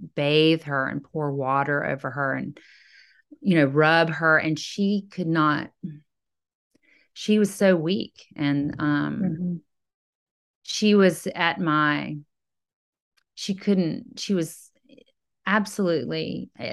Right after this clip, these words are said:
Speaker 2: was
Speaker 1: you know,
Speaker 2: dependent.
Speaker 1: she was dependent on me. And I loved her, and she, she felt that love.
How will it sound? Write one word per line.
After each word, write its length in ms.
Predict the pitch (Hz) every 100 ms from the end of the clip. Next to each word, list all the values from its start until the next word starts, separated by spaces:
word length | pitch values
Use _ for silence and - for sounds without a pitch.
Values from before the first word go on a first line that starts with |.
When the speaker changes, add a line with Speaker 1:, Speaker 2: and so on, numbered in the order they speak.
| 240
Speaker 2:
was 120 | 214
Speaker 1:
you 100 | -
know, 0 |
Speaker 2:
dependent. 760 | 175 220 226 233 190 185 - - _
Speaker 1:
she 80 | 214
was 120 | 190
dependent 680 | 202 175 - 220 220 160 -
on 200 | 147 131
me. 380 | - - 170 - _ _ _ _ _ -
And 680 | 180 165 160 160 156 156 151 - _ _ _ _ _ _ _ _
I 720 | 175 185 190 185 170 165 160 143
loved 440 | 180 175 254 247 -
her, 360 | - 50 156 - _ _ _
and 340 | - 170 160 151
she, 400 | - - - -
she 880 | - - - - 180 175 165 147 - -
felt 300 | - 190 240
that 200 | 160 -
love. 320 | 151 143 135